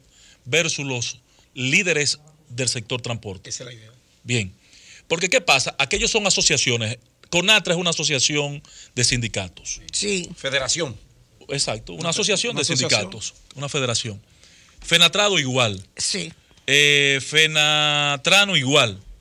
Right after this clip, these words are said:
Speaker 1: Eh, una Chocín es igual. Entonces, cuando tú analizas,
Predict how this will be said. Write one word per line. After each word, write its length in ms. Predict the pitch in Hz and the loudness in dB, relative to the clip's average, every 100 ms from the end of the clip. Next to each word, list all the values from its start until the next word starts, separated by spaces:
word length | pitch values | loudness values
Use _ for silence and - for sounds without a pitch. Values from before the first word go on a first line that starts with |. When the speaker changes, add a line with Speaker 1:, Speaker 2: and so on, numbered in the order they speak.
| _ _ _ _ _ _ - | _ _ _ _ _ _ -4
Speaker 1:
Eh, 340 | 135 135 139 139 | 0 2 0 -2
una 400 | 151 151 151 147 | 2 4 4 2
Chocín 340 | 151 208 214 | 0 2 4
es 100 | 170 | 4
igual. 400 | 151 131 127 110 - - - - | 2 2 2 0 -8 -18 -20 -20
Entonces, 280 | - 220 220 _ | -6 -4 -4 _
cuando 300 | 196 208 196 | -2 0 -2
tú 180 | 190 269 | -2 -2
analizas, 840 | 262 214 170 143 - 110 104 - | 2 2 4 4 2 2 2 0